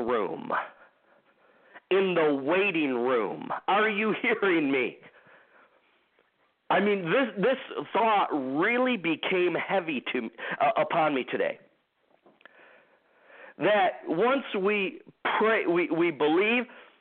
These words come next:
and we pray for something, if many people, if we don't see it right away, automatically that discouragement, that heaviness, that sadness takes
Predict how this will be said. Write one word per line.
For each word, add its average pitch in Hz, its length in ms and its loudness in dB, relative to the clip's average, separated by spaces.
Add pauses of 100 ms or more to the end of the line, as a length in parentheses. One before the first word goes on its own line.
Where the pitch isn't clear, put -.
(240)
and 185 220 2
we 180 120 2 (260)
pray 202 480 2
for 123 160 -2 (140)
something, 107 480 -2 (2500)
if 185 180 4 (440)
many 240 260 2
people, 226 300 2
if 208 140 0
we 247 140 0
don't 269 280 2 (240)
see 269 160 2
it 254 180 2
right 208 380 2
away, 165 480 2 (420)
automatically 208 760 2
that 165 260 0
discouragement, 175 960 0 (300)
that 175 260 2
heaviness, 185 640 0 (320)
that 160 180 2 (200)
sadness 190 420 2 (160)
takes 175 220 0